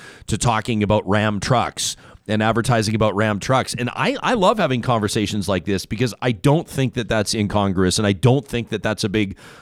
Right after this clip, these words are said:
like, punch between my eyes. Like, "Oh, I was talking about carbon tax and then I talked about Ram trucks."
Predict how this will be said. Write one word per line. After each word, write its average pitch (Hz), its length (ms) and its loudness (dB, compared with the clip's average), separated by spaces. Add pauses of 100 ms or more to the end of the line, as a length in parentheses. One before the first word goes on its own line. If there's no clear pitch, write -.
like, 104 220 0
punch 123 320 0
between 120 340 0
my 104 200 2
eyes. 104 360 2
Like, 98 140 -2
"Oh, 107 100 2
I 107 100 2
was 98 120 -2
talking 113 240 -2
about 101 140 -4
carbon 107 320 0
tax 101 260 -6
and 92 100 -4
then 98 80 0
I 104 60 0
talked 98 260 -2
about 101 200 0
Ram 98 240 0
trucks." - 420 -2